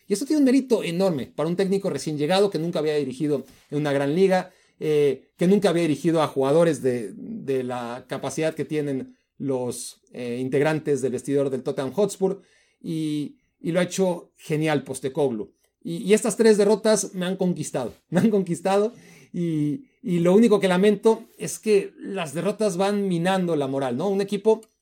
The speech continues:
por más convencido que está, y, y no dudemos que está convencido porque por algo, aún con los suplentes, aún con los jugadores marginados, el equipo sigue jugando muy bien.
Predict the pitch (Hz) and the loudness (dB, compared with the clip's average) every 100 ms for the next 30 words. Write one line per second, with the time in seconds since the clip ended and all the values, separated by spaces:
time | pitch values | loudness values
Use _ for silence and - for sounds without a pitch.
0 | _ 175 170 214 233 226 190 170 208 220 | _ -2 0 0 0 0 0 0 2 2
1 | - 143 - 165 - - 156 143 - _ | 2 -6 -4 -6 -6 -10 -8 -8 -12 _
2 | _ _ _ _ _ _ _ 180 160 160 | _ _ _ _ _ _ _ -4 0 2
3 | 233 185 190 196 - 170 147 139 127 156 | 6 6 4 0 -6 -6 -4 -4 -2 0
4 | 196 147 127 117 87 _ _ _ 131 156 | 0 -4 -8 -10 -12 _ _ _ -2 2
5 | 180 190 233 _ _ 143 170 196 196 156 | 4 2 0 _ _ 2 4 4 2 0
6 | 139 139 175 208 196 196 - _ _ 147 | -2 0 2 2 4 2 0 _ _ -2
7 | 175 175 180 147 135 151 175 151 131 151 | -2 -2 -4 -4 -2 -2 -2 -2 -6 -4
8 | 156 180 196 - 139 185 - 180 180 185 | 0 2 0 -2 -6 -6 -6 -6 -2 -2
9 | 180 185 196 - - 160 202 269 190 - | 0 0 0 0 -4 2 6 8 6 2
10 | - 123 165 175 196 269 | -10 -2 2 2 0 -4